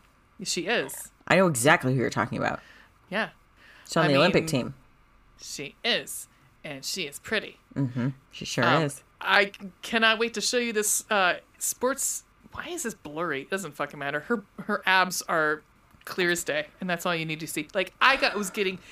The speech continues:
Speaker 1: very hot and bothered while watching, by looking these up, because she is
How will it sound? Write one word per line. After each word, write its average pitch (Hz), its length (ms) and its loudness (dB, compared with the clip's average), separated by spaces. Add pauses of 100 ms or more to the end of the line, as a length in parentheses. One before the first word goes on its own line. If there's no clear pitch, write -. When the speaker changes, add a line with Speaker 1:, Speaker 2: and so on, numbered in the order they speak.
(320)
Speaker 1:
very 202 400 2
hot 185 460 -4
and 180 160 -10
bothered 151 440 -4
while 170 180 -6
watching, - 460 -8 (120)
by 180 160 2
looking 170 320 -6
these 147 200 -8
up, - 120 -8
because 160 220 -12
she 220 280 -2
is 147 200 -6